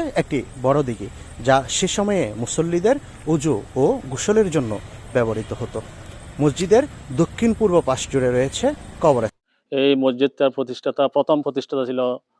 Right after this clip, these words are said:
Speaker 2: নস-, নাসরুদ্দিন গাইন। এর ছেলে আব্দুর রহমান তালুকদার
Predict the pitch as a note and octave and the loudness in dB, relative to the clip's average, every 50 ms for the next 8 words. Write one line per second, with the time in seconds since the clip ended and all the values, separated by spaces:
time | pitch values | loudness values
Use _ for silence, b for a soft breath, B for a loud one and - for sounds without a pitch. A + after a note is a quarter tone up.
0 | _ _ - C3 - C#3+ C3+ D3 C3 B2 A#2 C3+ B2 B2 B2 C3+ A#2+ C3 B2+ B2 | _ _ -4 -4 -2 -4 -4 -4 -2 -2 -2 -4 -6 -6 -6 -6 -4 -2 2 4
1 | B2 C3+ D3 D#3+ E3+ E3 D3+ - E3 D#3+ D#3+ D#3 E3 F3+ - _ _ _ _ _ | 4 4 4 4 4 2 6 8 8 10 10 10 8 8 4 _ _ _ _ _
2 | _ _ _ _ _ _ _ _ _ - C3+ C3 C#3 D3 D3 D#3+ F3 F3 F3+ F3 | _ _ _ _ _ _ _ _ _ -2 0 4 6 6 6 6 6 2 2 4
3 | E3 E3 D3 C3 B2 A#2+ A2+ | 2 2 2 2 0 -2 -2